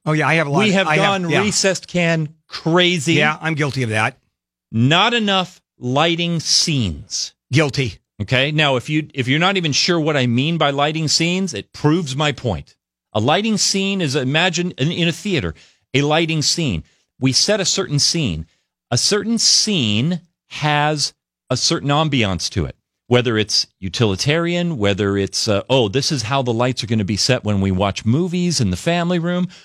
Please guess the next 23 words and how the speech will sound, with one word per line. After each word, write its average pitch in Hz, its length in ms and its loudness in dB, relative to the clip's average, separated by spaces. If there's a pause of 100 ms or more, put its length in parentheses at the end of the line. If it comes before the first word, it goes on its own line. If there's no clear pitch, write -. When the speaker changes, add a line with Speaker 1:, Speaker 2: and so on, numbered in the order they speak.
(120)
Speaker 2:
or, 117 160 -2
"This 147 220 -2
is 143 80 -6
how 135 180 0
the 123 100 -2
lights 131 280 0
are 117 60 -2
gonna 107 160 -2
be 98 80 -2
set - 240 -2
in 95 80 -2
the 85 80 -4
kitchen 170 480 -2
when 104 200 0
no 110 180 0
one 117 260 0
is 90 200 -2 (120)
in 165 180 2
it 185 320 -4
at 107 160 -4
night." 156 460 0 (280)
Those 185 400 2
kinds 165 600 -2